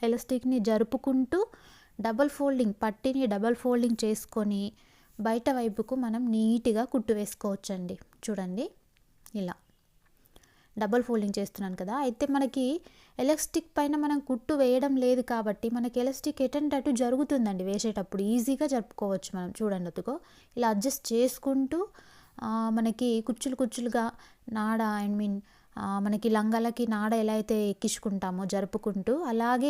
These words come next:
ఎలాస్టిక్‌ని కూడా అలాగే కుట్టు వేసుకోవాలి మనం. చూడండి ఇలా కుచ్చులను జరపొచ్చు.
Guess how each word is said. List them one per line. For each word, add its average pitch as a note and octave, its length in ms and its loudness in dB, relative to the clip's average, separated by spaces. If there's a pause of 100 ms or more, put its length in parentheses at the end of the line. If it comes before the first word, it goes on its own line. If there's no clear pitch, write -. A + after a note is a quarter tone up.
ఎలాస్టిక్‌ని B3 500 0
కూడా A#3+ 280 0
అలాగే B3+ 300 0
కుట్టు C4+ 320 -4
వేసుకోవాలి F#3+ 600 0
మనం. F3 240 -8 (720)
చూడండి E3 360 -6 (1300)
ఇలా A#3+ 220 -2 (220)
కుచ్చులను C4 400 0
జరపొచ్చు. A3+ 540 0